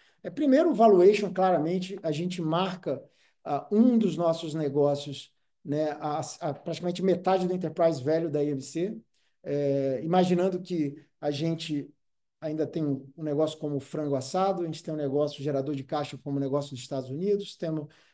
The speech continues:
o, o, temos o negócio da, da Pizza Hut, catering, marcas como Viena, é, é, é, e Batata Inglesa, ou seja, a gente tem um portfólio de marcas que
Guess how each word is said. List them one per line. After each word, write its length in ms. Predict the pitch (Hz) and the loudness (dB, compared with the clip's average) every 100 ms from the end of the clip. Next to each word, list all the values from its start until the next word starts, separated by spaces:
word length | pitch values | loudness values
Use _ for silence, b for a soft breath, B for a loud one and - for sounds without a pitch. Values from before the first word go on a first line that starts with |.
| _ | _
o, 120 | 156 | -8
o, 220 | 156 151 151 | -6 -6 -2
temos 300 | 165 151 143 | -2 0 -2
o 60 | |
negócio 400 | 147 139 143 143 | -2 -2 -2 -4
da, 220 | 139 131 117 113 | -8 -8 -8 -12
da 480 | 135 135 123 120 - | -10 -10 -10 -14 -14
Pizza 320 | - 139 - 120 | -10 -10 -8 -4
Hut, 720 | 139 208 202 208 170 147 139 _ _ _ _ - | 2 4 4 0 -8 -8 -10 _ _ _ _ 4
catering, 680 | 202 202 202 160 156 147 147 b b _ | 8 8 4 -2 -2 -6 -10 b b _
marcas 360 | 147 170 165 170 | -6 -6 -4 -6
como 220 | - 156 | -4 -4
Viena, 520 | 131 147 180 185 143 - - | -4 0 2 2 0 -6 -12
é, 100 | 156 | -8
é, 400 | 151 143 156 143 | -4 -4 0 0
é, 100 | 143 | 0
e 60 | 147 | 0
Batata 420 | 147 - 143 165 | 0 0 -4 -2
Inglesa, 320 | 151 190 214 | 4 6 6
ou 60 | 196 | 2
seja, 240 | 185 175 | 0 0
a 20 | |
gente 80 | 185 | 0
tem 100 | 226 | 0
um 60 | 226 | 2
portfólio 560 | 220 214 - 220 240 | 2 0 0 2 2
de 100 | 190 | 2
marcas 440 | 180 175 190 | 2 0 -2
que 40 | 202 | -8